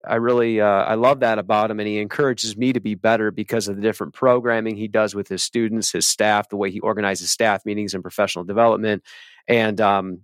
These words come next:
I, I really look up to him like that. And I don't know if I've ever told him that, but I love hearing his stories and almost an unreachable grasp for me. I've taken some of the things that we talk about that he's explained that he's done, but,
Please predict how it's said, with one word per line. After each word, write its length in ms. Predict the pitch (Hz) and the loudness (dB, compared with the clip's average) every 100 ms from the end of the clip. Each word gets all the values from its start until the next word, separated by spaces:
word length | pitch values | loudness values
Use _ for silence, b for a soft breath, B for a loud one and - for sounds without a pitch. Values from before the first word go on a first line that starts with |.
| - | -2
I, 140 | 131 | 0
I 60 | 95 | 2
really 240 | 139 135 | 0 2
look 180 | 123 117 | 0 2
up 180 | 123 - | 0 0
to 140 | 113 | -4
him 100 | 95 | -4
like 220 | 101 92 | -4 -4
that. 280 | - 98 98 - | 0 0 0 -4
And 160 | 107 | -4
I 80 | 110 | 0
don't 140 | 120 | 0
know 160 | 123 104 | 0 -2
if 100 | 110 | 0
I've 160 | 110 104 | 0 0
ever 160 | 104 | -2
told 300 | 95 120 123 | -2 -2 0
him 140 | 139 139 | 0 0
that, 280 | 139 143 110 | 0 0 0
but 240 | 113 104 _ _ - | 0 0 _ _ -2
I 100 | 123 | 0
love 300 | 123 131 - | 2 2 0
hearing 340 | 139 135 120 | -2 0 0
his 140 | 110 - | -4 -4
stories 440 | 123 120 110 101 | 0 2 2 0
and 120 | 98 | 0
almost 500 | 107 117 117 113 - - _ _ - | 2 2 0 -2 -2 -10 _ _ -6
an 140 | 110 | -2
unreachable 640 | 123 123 117 120 - 107 95 | -2 0 0 -2 -2 -2 -2
grasp 520 | 101 95 110 117 - _ | 0 2 2 0 -10 _
for 180 | 147 | -2
me. 260 | 139 147 156 | 0 0 -2
I've 160 | - 113 | -4 0
taken 320 | 196 233 147 | 0 0 -2
some 200 | - 113 | -2 -2
of 100 | 104 | -4
the 80 | 95 | -6
things 420 | - 90 95 - - _ _ | -4 -4 -4 -8 -12 _ _
that 140 | 120 120 | 0 0
we 100 | 110 | -2
talk 260 | 113 101 | 0 0
about 340 | 107 98 98 - | 0 2 2 0
that 140 | 104 | -4
he's 200 | - 110 | -4 -8
explained 420 | 101 - 107 101 98 | -6 -6 -2 -2 -2
that 120 | 95 | -4
he's 160 | 104 - | -8 -2
done, 340 | 104 92 92 b b _ | 0 0 -4 b b _
but, 220 | 117 110 | 2 2